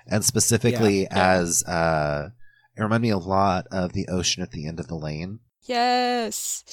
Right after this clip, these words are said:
Speaker 1: Have you read that one?
Speaker 3: Yep. I've read a whole
Speaker 1: It's
Speaker 3: lot
Speaker 1: so
Speaker 3: of Neil
Speaker 1: good.
Speaker 3: Gaiman, so.
Speaker 1: Uh,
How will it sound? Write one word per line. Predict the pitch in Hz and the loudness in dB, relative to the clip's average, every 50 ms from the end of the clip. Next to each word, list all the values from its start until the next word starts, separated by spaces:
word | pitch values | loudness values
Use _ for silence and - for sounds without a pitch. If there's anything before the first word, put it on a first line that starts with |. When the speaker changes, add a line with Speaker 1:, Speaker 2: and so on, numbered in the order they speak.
| - - - _ _ _ | -20 -20 -20 _ _ _
Speaker 1:
Have | - 120 113 | 4 4 6
you | 123 123 | 6 6
read | 113 120 131 | 6 6 6
that | 131 156 160 135 | 6 6 4 4
one? | 160 175 175 175 180 180 - _ _ _ | 4 2 0 0 -2 -6 -10 _ _ _
Speaker 3:
Yep. | - 247 254 247 - _ _ - | 0 0 0 0 -4 _ _ 4
I've | 262 277 302 330 359 339 - - - - _ - | 4 6 6 4 2 -2 -6 -14 -20 -20 _ 0
read | 240 240 226 226 208 175 - _ - - | 2 4 4 4 2 -2 -6 _ -4 -2
a | 226 220 | 0 0
whole | 214 214 | 2 2
Speaker 1:
It's | 196 180 | 2 2
Speaker 3:
lot | 180 - | 2 2
Speaker 1:
so | 92 92 | 2 2
Speaker 3:
of | 92 90 | 2 2
Neil | 71 80 | 2 0
Speaker 1:
good. | 80 78 | 0 0
Speaker 3:
Gaiman, | 73 71 71 - 196 220 247 - - - - - | 0 -2 -4 -6 -8 -10 -12 -16 -20 -20 -10 -8
so. | - - - - - - 277 - _ _ - | -8 -6 -6 -4 -4 -6 -6 -8 _ _ -8
Speaker 1:
Uh, | - 90 87 85 82 | -4 0 0 0 0